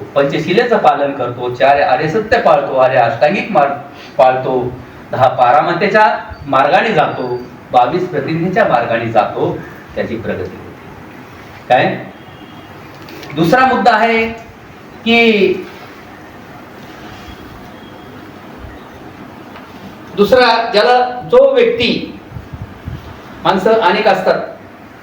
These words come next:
ज्याला दुर्गुणी माणसं आवडतात तो अधोगतीकडे जातो. आता दुर्गुणी आपण कोणाला म्हणतो? जो व्यसनी आहे तो दुर्गुणी माणूस, जो जुगारी आहे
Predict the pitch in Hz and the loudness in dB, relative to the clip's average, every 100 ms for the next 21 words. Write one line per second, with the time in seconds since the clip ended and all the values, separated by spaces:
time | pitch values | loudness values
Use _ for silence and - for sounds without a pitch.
0 | - - 156 208 262 220 208 220 311 - | -20 -10 0 4 4 2 2 4 4 4
1 | 254 233 214 190 185 160 147 - - - | 4 4 2 2 2 2 -2 -4 -14 -20
2 | - - - - - - - - - - | -20 -20 -20 -20 -20 -20 -20 -20 -20 -20
3 | - 147 165 165 135 131 127 123 117 110 | -4 2 2 2 0 0 0 -2 -2 -2
4 | 95 - - - - - - - - - | -2 -4 -8 -18 -20 -20 -20 -20 -20 -20
5 | - - - - - - 240 233 240 240 | -20 -20 -20 -20 -14 -2 2 4 4 2
6 | 262 262 269 269 269 269 254 247 254 269 | 4 4 4 4 4 4 4 2 2 2
7 | 277 - - - - - - - - - | 0 -8 -12 -10 -10 -10 -18 -20 -20 -20
8 | - 135 131 127 127 143 127 123 - - | -4 0 2 0 0 0 0 0 -6 -12
9 | - - - - - - - - 127 127 | -14 -18 -20 -18 -18 -20 -20 -12 -6 -2
10 | 123 131 123 131 - - - - - - | 0 0 0 0 -2 -6 -14 -18 -18 -4
11 | 131 120 123 151 151 139 143 | -2 2 4 6 6 2 0